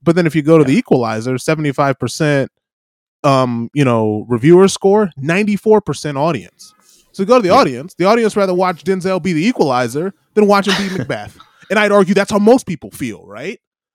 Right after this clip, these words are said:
Speaker 1: But there's a small section of people who are gonna go, "I don't care about watching Denzel walk around and be John Wick.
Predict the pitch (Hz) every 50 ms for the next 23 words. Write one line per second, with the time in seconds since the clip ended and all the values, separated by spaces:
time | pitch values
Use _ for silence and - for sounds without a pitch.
0 | _ _ - 254 214 156 196 180 - _ _ 117 139 139 135 143 - - 160 156
1 | 165 175 - 190 160 - - 214 165 190 170 143 143 156 170 175 160 151 160 -
2 | - 147 165 180 185 170 - 175 165 165 160 139 151 135 127 135 139 135 - 123
3 | 120 131 123 120 139 135 120 113 120 123 - - 117 120 123 120 120 113 110 110
4 | 104 123 117 104 - 127 117 117 104 131 190 156 156 - _ _